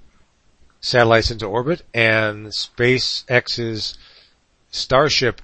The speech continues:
S N eleven provided a successful static fire test,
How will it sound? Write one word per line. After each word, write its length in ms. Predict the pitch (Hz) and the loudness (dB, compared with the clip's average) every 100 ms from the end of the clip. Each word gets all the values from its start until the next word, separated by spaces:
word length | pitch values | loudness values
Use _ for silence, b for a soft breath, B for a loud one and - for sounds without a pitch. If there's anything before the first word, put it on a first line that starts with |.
| - | -2
S 240 | 120 - | 0 2
N 340 | 123 113 117 113 _ _ - | 0 -2 -6 -14 _ _ -6
eleven 640 | 107 151 170 123 123 131 - _ _ _ _ - | 2 4 4 -4 -8 -18 -20 _ _ _ _ -12
provided 460 | 117 113 117 117 | 0 2 4 0
a 360 | 107 117 110 107 | -4 -4 -2 -4
successful 540 | - 117 127 117 117 | -6 -4 -4 -4 -6
static 360 | - 131 170 151 | -6 2 2 2
fire 280 | - 107 98 | 0 0 -2
test, 400 | 113 131 - | -4 -4 -6